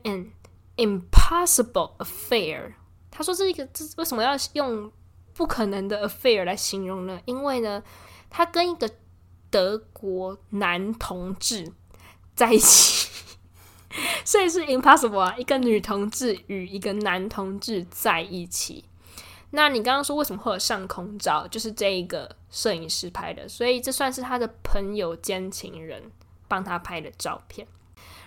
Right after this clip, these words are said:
然后他，他就是对于这个男同志 Tegan，是他有是被，他有被他受到，他的确有受到吸引，可是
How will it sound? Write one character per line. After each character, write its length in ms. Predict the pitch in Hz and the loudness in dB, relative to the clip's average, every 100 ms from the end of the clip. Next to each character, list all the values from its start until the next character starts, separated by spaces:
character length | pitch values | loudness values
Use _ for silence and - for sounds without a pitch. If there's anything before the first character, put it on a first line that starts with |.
| - | -4
然 120 | 233 | 4
后 120 | 285 330 | 6 6
他， 280 | 330 320 320 - - - - - | 6 2 2 -8 -20 -20 -20 -8
他 420 | - 285 285 285 - - - | 4 6 6 0 -10 -20 -10
就 140 | - 254 | -4 -2
是 260 | - 240 | 0 -2
对 340 | - - 247 196 | -4 2 4 4
于 100 | 202 | -2
这 100 | 214 | -4
个 80 | |
男 160 | 202 190 | -4 -6
同 160 | 202 196 | -6 -8
志 80 | |
Tegan， 340 | 208 226 214 185 | -8 -6 -6 -4
是 280 | - 247 233 | -4 -4 -4
他 200 | 269 226 | -2 -2
有 60 | |
是 160 | 185 226 | -2 -4
被， 280 | 233 220 240 - | -4 -6 -8 -18
他 140 | - 311 | 2 4
有 40 | |
被 140 | 254 247 | 4 0
他 160 | 262 | -2
受 260 | 254 262 220 | 0 2 2
到， 380 | 220 208 196 - - - - - | 2 2 0 -8 -20 -20 -20 -4
他 120 | 330 | 0
的 160 | 320 | 2
确 120 | 247 247 | 2 2
有 80 | |
受 100 | 214 | 2
到 100 | 220 | 0
吸 340 | 214 - 208 190 | 0 -2 -6 -10
引， 100 | 170 | -10
可 120 | - | -6
是 240 | - 320 | -4 -2